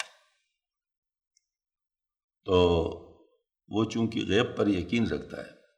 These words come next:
اس وجہ سے وہ غیب کے جو چیزیں ہیں جیسے وحی ہے اور دوسرے جو مطلب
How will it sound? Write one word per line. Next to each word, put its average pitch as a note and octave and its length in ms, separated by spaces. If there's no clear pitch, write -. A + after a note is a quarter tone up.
اس C3 220
وجہ A#2+ 220
سے G#2+ 460
وہ G2 340
غیب C3+ 340
کے G2+ 140
جو F#2 460
چیزیں G2 320
ہیں F#2 200
جیسے F2+ 260
وحی F2 420
ہے - 80
اور D#2+ 280
دوسرے F#2+ 400
جو E2 220
مطلب D#2 380